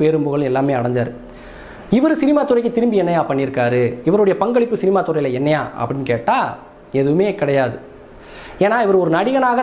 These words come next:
தன்னை நிலைநிறுத்திக்கணும், நல்லா சம்பாதிக்கணும் அப்படின்றதுல குறிக்கோளா இருந்தாரே தவிர ஒரு பைசா கூட திருப்பி சினிமா துறையில செலவு பண்ணிடக்கூடாதா அப்படின்றதுல ரொம்ப கண்ணும் கருத்துமா இருந்திருக்காரு. இன்னைக்கு சின்ன சின்ன நடிகர்கள் கூட ஒரு ரெண்டு மூணு படம் நடிப்பாங்க, அடுத்து நாலாவது படம் பார்த்தீங்கன்னா அவங்களே ப்ரொடியூஸ் பண்ணுவாங்க, இல்ல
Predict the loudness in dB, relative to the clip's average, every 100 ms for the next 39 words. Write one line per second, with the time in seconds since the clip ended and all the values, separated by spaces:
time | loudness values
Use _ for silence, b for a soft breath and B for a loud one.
0 | 0 0 2 2 2 2 0 0 0 2
1 | 0 -2 -2 -2 0 -2 -2 0 0 0
2 | -2 -2 0 0 -2 -4 -4 -4 0 0
3 | 0 2 0 2 0 0 -2 -2 -2 -2
4 | -2 0 0 0 0 -4 -2 0 2 0
5 | -2 -2 -2 0 -2 B B B B 0
6 | 2 2 0 0 0 0 0 2 0 0
7 | -2 -2 -4 -6 -8 -10 -20 -20 -20 B
8 | B 0 0 0 0 2 2 0 0 2
9 | 2 2 0 2 0 2 0 0 0 0
10 | 0 0 0 -2 -2 -4 -8 -2 0 2
11 | 2 0 0 -2 -2 -2 0 2 0 0
12 | -2 -2 -4 -2 0 0